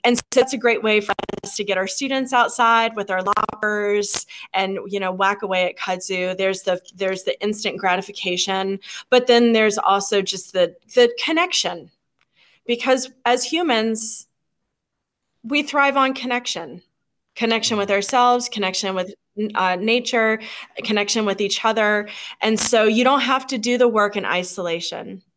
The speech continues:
Speaker 1: Reach out to your peers, find your people, um, and engage with them. And, you know, it'll make a, for a fun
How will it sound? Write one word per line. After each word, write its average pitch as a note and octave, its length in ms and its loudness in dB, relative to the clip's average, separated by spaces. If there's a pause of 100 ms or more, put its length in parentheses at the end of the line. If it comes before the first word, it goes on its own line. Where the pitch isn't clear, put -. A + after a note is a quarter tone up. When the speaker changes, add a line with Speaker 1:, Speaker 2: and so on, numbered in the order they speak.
(400)
Speaker 1:
Reach A#3+ 280 2
out A#3+ 260 4
to - 140 -2
your A3+ 120 4
peers, G3 640 0
find G#3 400 0
your G#3+ 120 -2
people, F3+ 760 -4 (420)
um, F3+ 640 2 (440)
and F#3+ 720 -2 (100)
engage F#3+ 560 -2
with D3+ 220 -10
them. E3 340 -12 (400)
And, F#3 300 -4
you G3 180 -4
know, F3+ 220 0
it'll F3+ 160 2
make F#3 240 0
a, F3+ 260 0
for F3+ 220 2
a F3+ 100 2
fun F3+ 640 -2